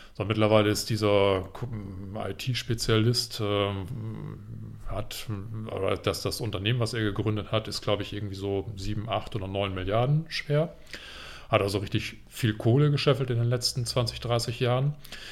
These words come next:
Und, ähm, der wird halt mehrfach gezeigt und auch zitiert. Und der ha-, hat momentan Analysesoftware,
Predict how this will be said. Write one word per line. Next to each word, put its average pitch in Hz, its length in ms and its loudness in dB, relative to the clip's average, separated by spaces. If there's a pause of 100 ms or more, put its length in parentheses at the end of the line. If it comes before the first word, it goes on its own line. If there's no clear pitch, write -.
(220)
Und, 107 260 -2
ähm, 101 320 4
der 104 180 2
wird 113 200 2
halt 104 260 4
mehrfach 104 480 2
gezeigt - 480 0
und 113 100 0
auch 101 120 -4
zitiert. 127 460 -2
Und 110 240 0
der 101 140 2
ha-, 107 380 -4
hat 113 240 -2
momentan 110 580 4
Analysesoftware, 143 1400 0